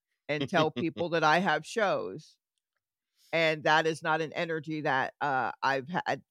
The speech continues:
Speaker 1: I've had lately, th-, not a thing I've had to do in a while.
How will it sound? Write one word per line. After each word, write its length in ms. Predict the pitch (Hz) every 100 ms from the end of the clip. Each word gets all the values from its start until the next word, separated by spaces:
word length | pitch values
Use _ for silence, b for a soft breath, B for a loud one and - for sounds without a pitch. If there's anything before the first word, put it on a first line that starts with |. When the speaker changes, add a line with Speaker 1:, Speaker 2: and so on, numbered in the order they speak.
| _ -
Speaker 1:
I've 160 | 151 151
had 320 | 170 165 175
lately, 380 | 190 127 208 147
th-, 120 | 113 139
not 220 | 165 151
a 40 | 139
thing 240 | 196 175
I've 140 | 156
had 200 | 180 160 147
to 40 |
do 320 | 143 170 196 196
in 80 | 190
a 40 |
while. 520 | 190 190 190 214 240